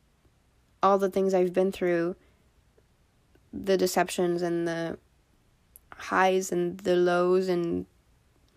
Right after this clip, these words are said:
all the really exhilarating moments and all the lower ones,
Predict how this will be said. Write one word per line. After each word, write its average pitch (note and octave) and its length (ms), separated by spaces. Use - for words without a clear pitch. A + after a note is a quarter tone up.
all G3+ 160
the F#3+ 120
really G3 640
exhilarating F#3 680
moments F3+ 500
and F3 360
all F3+ 200
the F3 340
lower F#3+ 460
ones, F3+ 560